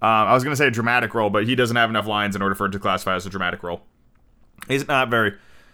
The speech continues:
funny in the movie, but that's kind of beside the point. Alec Baldwin and Geena Davis do a, a wonderful job. Young Winona Ryder does a great job. Catherine O'Hara, uh, who hasn't had a bad role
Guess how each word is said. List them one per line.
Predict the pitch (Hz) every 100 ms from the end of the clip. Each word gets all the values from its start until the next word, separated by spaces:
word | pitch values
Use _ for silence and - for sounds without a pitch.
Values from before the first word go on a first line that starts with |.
| _ - _
funny | - 202 165
in | 110
the | 92
movie, | 90 101
but | 98 -
that's | 92 90 - _ 92
kind | -
of | 87
beside | 95 101
the | 98
point. | 104 98
Alec | 139 151 131
Baldwin | 147 147 156 160 160 -
and | 139 139 131 120
Geena | 127 147 139
Davis | 131 135 151 - -
do | 131 139
a, | 131
a | 127
wonderful | 120 127 135 143
job. | 120 135 147 151 135
Young | 123 131 135 135
Winona | 127 131 127
Ryder | 120 131 147 156
does | 147
a | 139
great | 143 143
job. | 151 147 147 - - - -
Catherine | 165 160 156 151
O'Hara, | 135 156 156 165 160
uh, | 135 135 135 127
who | 131 147 143 131 117
hasn't | 113 143 139 135
had | 143
a | 123
bad | 139 139
role | 127 139 139 139 135 -